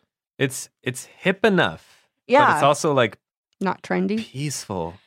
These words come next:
Speaker 2: The thing is, sometimes when places are too hip, I get tired.
Speaker 1: Yeah.
Speaker 3: Yeah, it's,
Speaker 2: And it's
Speaker 3: that's why
Speaker 2: not
Speaker 3: Portland and Austin are, like,
Speaker 2: Yeah.
Speaker 3: beyond
Speaker 1: I get tired in
Speaker 3: what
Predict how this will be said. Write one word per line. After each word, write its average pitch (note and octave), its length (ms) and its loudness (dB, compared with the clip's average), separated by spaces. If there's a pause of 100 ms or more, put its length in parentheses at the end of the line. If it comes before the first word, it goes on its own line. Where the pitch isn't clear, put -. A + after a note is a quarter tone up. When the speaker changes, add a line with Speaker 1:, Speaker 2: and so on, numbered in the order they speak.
(260)
Speaker 2:
The C4+ 140 0
thing F#4+ 180 0
is, G4 140 2
sometimes D#4 340 -2
when B3+ 140 -2
places A#3 360 -4
are G3 100 2
too A3 240 -6
hip, G#3+ 240 -2
I F3 120 0
get E3+ 180 -4
tired. F3 560 -2
Speaker 1:
Yeah. F#2 280 0 (160)
Speaker 3:
Yeah, F3 360 2
it's, D#3+ 140 -6
Speaker 2:
And A3+ 120 6
it's A#3 160 6
Speaker 3:
that's G#3+ 140 4
why A3+ 240 6
Speaker 2:
not G#2 140 -4
Speaker 3:
Portland F3 340 -2
and D#3 120 -4
Austin D3+ 440 -8
are, C#3 140 -12
like, - 240 -12
Speaker 2:
Yeah. F#3 320 2
Speaker 3:
beyond D#3+ 320 -8
Speaker 1:
I B2 120 0
get E3+ 140 -6
tired B2+ 300 0
in G#2 60 -6
Speaker 3:
what F#2+ 80 2